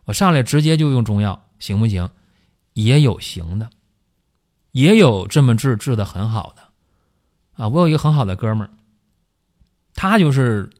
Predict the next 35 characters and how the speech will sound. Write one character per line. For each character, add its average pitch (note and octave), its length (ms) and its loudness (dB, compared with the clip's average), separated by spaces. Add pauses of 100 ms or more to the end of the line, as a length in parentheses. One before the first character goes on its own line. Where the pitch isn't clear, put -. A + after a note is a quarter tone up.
(460)
治 D3 160 -2
肿 G#2 200 -2
瘤 F#2 120 -4
特 B2 140 -4
别 F#2 100 -6
厉 F#2+ 140 -6
害， F2 160 -16 (840)
而 A#2 120 -6
且 A#2+ 140 -2
他 C3+ 180 0
治 C3 220 0
肿 G#2+ 120 -2
瘤 F2+ 240 -4 (1300)
不 A2 160 -4
用 G2+ 720 0
吃 - 160 -4
药， A2 180 -2 (580)
可 - 140 -16
厉 F2+ 140 -10
害 E2+ 120 -12
了 E2 60 -20 (420)
啊！ F2 280 -10
他 A#2 100 -6
就 B2+ 120 -2
是 B2+ 60 0
外 C#3 120 2
用 A#2+ 140 0
药， B2+ 180 -8 (840)
手 G#2+ 260 -6
心 D3 160 4
脚 G#2 180 2
心 B2+ 240 2
外 C3+ 160 0
敷 B2+ 200 -4
药 C#3 320 -6